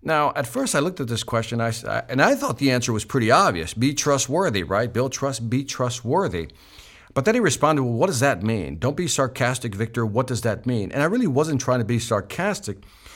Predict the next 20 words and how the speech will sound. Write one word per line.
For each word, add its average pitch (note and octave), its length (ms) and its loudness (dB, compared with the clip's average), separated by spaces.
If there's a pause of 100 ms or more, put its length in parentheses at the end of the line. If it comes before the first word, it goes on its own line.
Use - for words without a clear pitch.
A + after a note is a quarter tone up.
(200)
but G#3 120 -2
the A3+ 40 -2
gentleman A3+ 320 6
had C3+ 140 4
a A2 40 -2
point - 380 -6 (300)
that C#3+ 400 2 (240)
what F3+ 560 0
does C#3+ 280 2
it B2+ 220 -4
take - 440 -8
to C3 120 -2
be A#2+ 340 0
trustworthy? B2+ 920 -4 (300)
What C#3+ 180 4
are G3+ 60 2
some D#3 200 -2
of D3+ 40 -2
the C#3 80 -2
characteristics B2 1040 -4